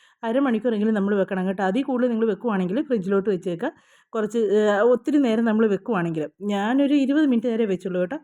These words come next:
ഫ്രിഡ്ജിലോട്ട് വെച്ചില്ല, വെളിയിൽ തന്നെ വെക്കുമായിരുന്നു മസാലയെല്ലാം ഒന്ന് പിടിക്കാനായിട്ട്. അപ്പോൾ അങ്ങനെ അതിലെല്ലാം നല്ലപോലെ മസാലയൊക്കെ ഒന്ന്, ഏ, പുരട്ടി സെറ്റാക്കി അത് മൂടി മാറ്റി വെച്ചു.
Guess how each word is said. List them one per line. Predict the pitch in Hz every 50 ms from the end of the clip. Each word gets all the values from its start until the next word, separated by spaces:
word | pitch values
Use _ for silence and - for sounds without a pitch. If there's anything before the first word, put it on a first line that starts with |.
| _ _ _ _ _ _ -
ഫ്രിഡ്ജിലോട്ട് | 320 277 320 302 330 277 302
വെച്ചില്ല, | 254 240 - 254 202 226 269
വെളിയിൽ | 294 269 262 262 262
തന്നെ | 240 220 226
വെക്കുമായിരുന്നു | 208 196 196 - 220 196 185 185 190 196 220
മസാലയെല്ലാം | 226 226 208 233 226 208 208 196 202 202 190
ഒന്ന് | 190 196
പിടിക്കാനായിട്ട്. | 190 202 185 185 175 185 175 180 175 175 165 240 311 - _ _ _ _ _ _ _ -
അപ്പോൾ | 208 196 214
അങ്ങനെ | 202 202 202 208 226 - -
അതിലെല്ലാം | 180 190 196 196 196 185 190 196 196
നല്ലപോലെ | 190 185 180 185 196 214 208 196 190 190 185
മസാലയൊക്കെ | 185 180 170 185 190 190 208 190 180 - 208
ഒന്ന്, | 185 185 220 208 _ _ _ _ - 214
ഏ, | 196 190 180 180 180
പുരട്ടി | 175 208 196 180 180 175 175 247 - -
സെറ്റാക്കി | - - 202 190 190 - 214 185 170 165 - 269 - -
അത് | 233 233 269 294
മൂടി | 247 208 180 180 226 208
മാറ്റി | 202 180 175 175 170 -
വെച്ചു. | 208 175 165 170 320